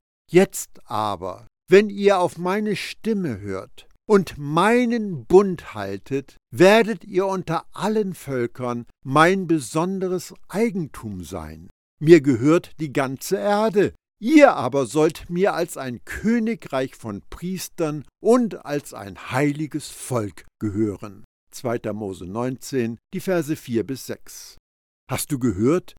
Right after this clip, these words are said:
dass Gott sie nahe bei sich haben wollte? "Ich habe euch zu mir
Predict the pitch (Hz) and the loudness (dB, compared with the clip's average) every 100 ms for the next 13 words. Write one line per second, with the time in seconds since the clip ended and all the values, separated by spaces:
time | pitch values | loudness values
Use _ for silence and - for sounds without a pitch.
0 | _ 120 - - 147 160 - - 127 120 | _ -4 -4 0 0 0 -6 -10 -6 -4
1 | 110 110 117 135 151 170 185 156 - - | -4 0 4 4 2 0 -4 -8 -16 -20
2 | - 120 113 78 87 160 - - 147 160 | -6 -2 -2 0 2 2 2 -16 -8 -6
3 | 160 170 156 180 202 - 233 226 _ _ | -6 -8 -6 -6 -6 -10 -12 -14 _ _
4 | _ _ - 247 202 - 180 208 220 196 | _ _ -4 -2 -2 -6 -4 -2 0 0
5 | 160 190 - - 208 180 175 202 226 233 | 0 -2 -2 -8 -4 -4 -2 0 4 4